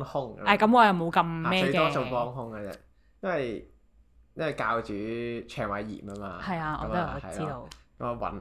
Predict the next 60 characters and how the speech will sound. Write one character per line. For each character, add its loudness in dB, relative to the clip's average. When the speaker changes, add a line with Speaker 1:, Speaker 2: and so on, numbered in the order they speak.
Speaker 1:
發 0
酵， 0
跟 -2
住 0
有 0
啲 -2
人 -2
數 -6
咗 -4
佢 -6
唔 -10
舒 -6
服 -8
嗰 -8
啲 -6
呢， -6
Speaker 2:
哦。 -4
Speaker 1:
都 -2
係 -2
咁 -6
啦。 -6
Speaker 2:
我 6
今 6
日 6
見 -2
到 2
有 4
個 2
friend 2
cap 2
出 0
嚟 2
話， 0
Anson 0
Lo 2
應 0
該 2
改 -2
名 -2
做 -6
Annie -4
Speaker 1:
Annie 0
Speaker 2:
Leaf。 0
Speaker 1:
Leaf。 -6
Speaker 2:
呢 8
個 12
有， 8
呢 6
個 4
我 2
覺 0
得 2
幾 0
幽 6
默， 2
幾 -2
搞 -2
笑 -6
嘅。 -10
Speaker 1:
啊。 -10